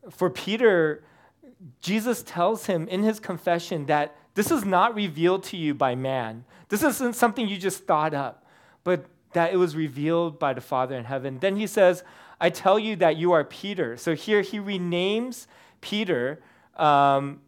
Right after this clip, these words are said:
renames Peter from Simon, son of Jonah, to Peter. And then Peter means rock. And so he says, "I tell you that you are Peter. On this rock I will build my church,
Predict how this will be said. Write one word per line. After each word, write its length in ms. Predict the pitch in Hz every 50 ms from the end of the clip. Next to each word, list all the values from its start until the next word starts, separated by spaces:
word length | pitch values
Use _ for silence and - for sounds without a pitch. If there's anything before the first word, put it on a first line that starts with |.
| _ _ 196 170
renames 500 | 151 160 175 175 180 185 196 190 190 -
Peter 320 | - - 214 202 185 175
from 360 | 156 - - - 185 185 196 208
Simon, 520 | 202 - - 185 170 175 190 185 170 156
son 220 | - - 175 160
of 140 | 160 156 135
Jonah, 320 | - 151 143 147 143 135 113
to 120 | - 135
Peter. 480 | 127 - - 135 131 123 117 117 117 - _ _ _ _ _ _ _ _
And 180 | - 160 175 180
then 160 | 185 180 180
Peter 320 | 185 - 240 240 254 233 208
means 320 | 185 180 180 175 160 -
rock. 540 | 147 123 135 135 135 117 101 - - - - _
And 180 | - 143 143 135
so 180 | - - 160 147
he 140 | 139 156
says, 400 | 151 - 175 151 139 143 143 139 - - _ _ _ - _
"I 120 | - 151 156
tell 240 | - - 175 175
you 160 | 190 202 214 208
that 180 | 196 175 151
you 140 | 151 165 190
are 100 | 208 202
Peter. 560 | 202 - - - 139 127 135 131 135 147 151 - - - - _ _
On 160 | 147 151 170
this 240 | 165 165 160 - -
rock 420 | 135 139 151 151 160 185 202 196 -
I 100 | - 151
will 120 | 151 160 147
build 300 | 123 113 156 165 185 190
my 160 | 190 185 185
church, 560 | 180 - - - 147 120 117 - - - -